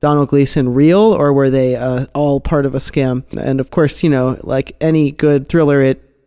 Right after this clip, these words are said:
hints at the possibility it could be both. But then they decide, which I think is, like, they're, uh, they're veering away from the cliche, and I ex-, I respect that. They decide that she should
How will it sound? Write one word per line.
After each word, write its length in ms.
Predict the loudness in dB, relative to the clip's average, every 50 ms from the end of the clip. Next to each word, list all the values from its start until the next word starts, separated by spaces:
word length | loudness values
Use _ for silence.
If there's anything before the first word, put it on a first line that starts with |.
| _ _
hints 360 | -2 2 2 4 2 2 0 -2
at 140 | -2 -2
the 80 | -4 -4
possibility 560 | -2 -2 -2 -2 -2 0 0 2 2 2 2
it 100 | 0 0
could 140 | -2 -4 -2
be 100 | -2 0
both. 400 | 0 0 0 0 -2 -4 -6 _
But 160 | -4 -2 0
then 400 | 0 0 0 2 2 0 -2 -4 -4 -2
they 140 | 0 2 2
decide, 580 | 2 0 0 0 2 2 2 4 2 2 2 2
which 160 | 2 2 2
I 80 | 2
think 160 | 2 2 2 2
is, 140 | 0 0 2
like, 200 | 0 0 0 0
they're, 260 | 0 0 0 0 -2 -6 -4
uh, 120 | -4 -2
they're 160 | 0 2 2 2
veering 220 | 4 4 4 4
away 120 | 4 2
from 120 | 2 2 0
the 60 | 0
cliche, 560 | 0 0 -2 0 2 2 2 2 4 2 2
and 120 | 2 0 0
I 80 | -2
ex-, 300 | -2 -4 -6 -12 -18 -16 _ -4
I 80 | -2 0
respect 400 | 0 0 -2 -2 -2 -2 -2 -2
that. 320 | -2 0 0 0 -2 -4 -6 -8 -2
They 100 | 0 2
decide 380 | 2 2 0 0 0 0 0 0
that 100 | -2 -4
she 240 | -4 -2 0 0 0
should 400 | 0 0 0 0 0 -2 -4